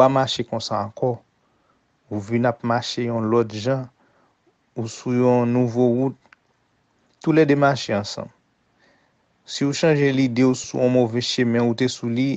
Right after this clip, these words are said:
e ben, sa vle di, li pa ka nan lide ou toujou, pou ap mache sou li, sou menm move chemen an. Si ou dakò ak Bondye, yon chemen son move chemen li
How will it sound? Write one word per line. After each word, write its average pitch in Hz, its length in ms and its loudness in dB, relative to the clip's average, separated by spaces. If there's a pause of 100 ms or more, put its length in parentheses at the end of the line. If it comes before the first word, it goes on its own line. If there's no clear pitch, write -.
(100)
e 123 80 2
ben, 117 240 0 (160)
sa 127 160 2
vle 127 240 2
di, 113 300 -4 (760)
li 127 80 2
pa 135 160 8
ka 143 160 4
nan 135 220 4
lide 127 260 2
ou 120 80 -2
toujou, 139 460 -2 (340)
pou 123 160 -2
ap 120 160 4
mache 127 320 -2
sou - 240 -12
li, 135 240 -4
sou 117 220 -8
menm 120 340 -2
move 120 240 0
chemen 127 460 -2
an. - 80 -12 (960)
Si - 160 -6
ou 143 160 2
dakò 143 400 6
ak 107 160 2
Bondye, 113 800 0 (400)
yon 113 240 -2
chemen 107 400 0
son 110 160 0
move 107 320 0
chemen 101 400 -4
li 95 160 -4